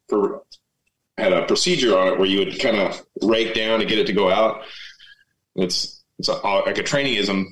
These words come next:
The only mechanism that I had in my head was, you know, parachute shit.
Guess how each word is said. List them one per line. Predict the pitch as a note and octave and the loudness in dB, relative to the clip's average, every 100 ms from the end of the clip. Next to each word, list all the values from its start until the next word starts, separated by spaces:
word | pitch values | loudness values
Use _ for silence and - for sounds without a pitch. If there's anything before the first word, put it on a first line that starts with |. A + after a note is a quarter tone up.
| - | -6
The | G2+ | -2
only | B2 C3 | 0 2
mechanism | A#2+ A#2 B2+ A#2 A2+ G#2 | 0 0 0 0 0 0
that | F#2+ | 0
I | |
had | G2+ G#2+ G2+ - | -2 -2 -4 -4
in | G#2+ | -4
my | G2+ F2+ | -2 0
head | - G#2 F2+ | 0 0 0
was, | F2+ F2 - - | 0 -2 -4 -4
you | G#2+ | -4
know, | E2 | -2
parachute | - A2+ G#2 F#2+ - | 0 0 0 0 -2
shit. | - F2+ | -2 -2